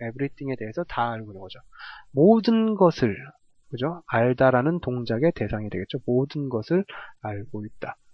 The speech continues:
자, 딱 갈라놓고 봤을 때, 동사 딱 갈라놓고 봤을 때, teacher와 everything 같아, 안 같아? 안 같죠? 그러니까 보어 아닙니다. 보어 아닌데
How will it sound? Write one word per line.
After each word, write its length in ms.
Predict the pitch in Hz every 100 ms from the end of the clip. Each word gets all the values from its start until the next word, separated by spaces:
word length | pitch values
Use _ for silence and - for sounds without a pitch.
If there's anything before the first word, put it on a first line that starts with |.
| -
자, 160 | 156 -
딱 140 | 190
갈라놓고 440 | - 156 156 - 131
봤을 200 | 120 -
때, 220 | 92 139
동사 280 | - 127 131
딱 160 | - -
갈라놓고 380 | 120 117 117 110
봤을 160 | 113
때, 100 | 156
teacher와 380 | - 208 202 165
everything 280 | 135 135 127
같아, 240 | 120 -
안 100 | 113
같아? 200 | 107 120 -
안 120 | 127
같죠? 260 | 147 - 110
그러니까 200 | 139 135
보어 240 | - 139 147
아닙니다. 480 | 113 127 104 107 180 - - -
보어 340 | 180 208 226 214
아닌데 420 | 151 165 170